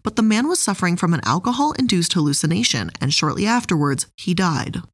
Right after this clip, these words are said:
By dusk the next day, the hospital staff tallied more than sixty people made desperately ill by alcohol and eight dead from it.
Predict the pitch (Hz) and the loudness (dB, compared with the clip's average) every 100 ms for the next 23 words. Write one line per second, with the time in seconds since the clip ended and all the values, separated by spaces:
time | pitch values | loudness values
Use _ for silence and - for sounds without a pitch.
0 | _ _ _ _ 196 214 185 208 247 - | _ _ _ _ 0 0 2 0 -2 -2
1 | 247 214 - - 180 180 180 160 185 220 | -2 -2 -2 -2 0 0 0 -2 -4 -4
2 | - 285 - 190 156 160 - 165 165 165 | -4 -2 -2 0 0 0 -2 0 2 0
3 | 165 165 156 - 214 - 247 - 214 214 | 0 0 -2 -2 -4 -4 -4 -2 -4 -2
4 | 147 - 165 156 151 165 165 - - 208 | -2 -2 0 0 0 -2 -2 -4 -4 -4
5 | 202 175 156 - 180 185 156 127 - 170 | -2 0 -2 -2 -2 -2 -4 -4 -2 -2
6 | 165 170 175 - 160 117 - 156 92 - | 0 0 -2 -2 -2 -2 -2 -4 -4 -8
7 | - | -14